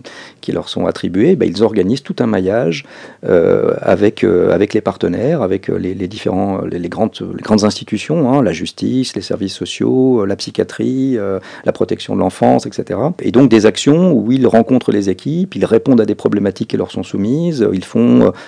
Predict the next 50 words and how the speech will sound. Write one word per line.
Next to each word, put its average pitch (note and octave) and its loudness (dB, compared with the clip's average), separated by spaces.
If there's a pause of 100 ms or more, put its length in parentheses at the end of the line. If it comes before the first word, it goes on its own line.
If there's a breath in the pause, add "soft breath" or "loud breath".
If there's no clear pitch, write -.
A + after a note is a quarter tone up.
(180 loud breath)
euh, F#2+ -8
ils F#2 -8
vont - -8
rencontrer F#2+ -2
les G2 4
équipes - 0
sur - 0
place, A#2+ 2
ils F#2 -8
discutent A2+ 0
de A2+ 4
situations G#2+ -4
concrètes, D3 2
ils G#2+ -4
sont A2 -4
là G2 2
pour G2 0
orienter, B2+ 4
ils A2+ -2
sont - -14
là F#2+ -4
pour - -12
conseiller. C3 0
Et - -10
donc A#2 -2
il - -2
y - -12
a - -12
tout - -2
un C3 4
travail A#2+ 2
qui A#2 -2
est G2+ 0
fait G#2+ -2
par, F#2 -4
euh, F#2+ -2
les F#2+ -4
équipes G#2 -6
du G2+ -4
criavs, A2 -2
euh, - -6 (400 loud breath)
euh, - -6
sur, - -6
euh, G#2+ -4
sur, - -10
au G2+ -6
niveau, F#2+ -4
au A2 4
niveau G2+ 2
national, G2+ 2